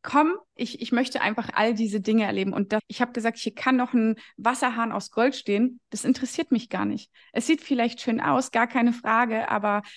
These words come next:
das ist ja auch wie bei dem Spruch, "Geld macht nicht glücklich." Ja, Geld macht nicht glücklich, nicht nur, aber Geld schafft unglaublich viele Freiheiten, ja. Und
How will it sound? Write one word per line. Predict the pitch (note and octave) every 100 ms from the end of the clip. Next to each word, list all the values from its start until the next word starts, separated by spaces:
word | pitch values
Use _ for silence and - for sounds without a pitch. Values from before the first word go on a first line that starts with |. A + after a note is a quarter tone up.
| -
das | - A3
ist | A#3+
ja | A3+
auch | A3+ A3
wie | A3+ A3
bei | - G#3+
dem | A3
Spruch, | G#3+ - A3+ -
"Geld | G#3 G#3+
macht | G#3 - -
nicht | G3+ -
glücklich." | - C4 C4+ G3+ A3+ -
Ja, | A3+ A3+ F#3+ G3+ D#4+ - - - -
Geld | A#3 A#3 A#3
macht | A3 B3+ C4 - - _
nicht | A#3 G#3+ - -
glücklich, | G3+ G3+ - G#3+ D4 - -
nicht | A3+ A3+ -
nur, | B3 B3+ G#3 G#3+ C#4+ - -
aber | A3+ A3
Geld | A3+ A#3 A#3+
schafft | A3+ G#3 -
unglaublich | C#4 C#4+ C4 A3 G#3 G3+ G#3 -
viele | G3+
Freiheiten, | G3 C4 D4+ G#3+ G3 F3+ F3+ G#3 -
ja. | G#3 G#3+ B3+ - - -
Und | G#3+ A3+ A#3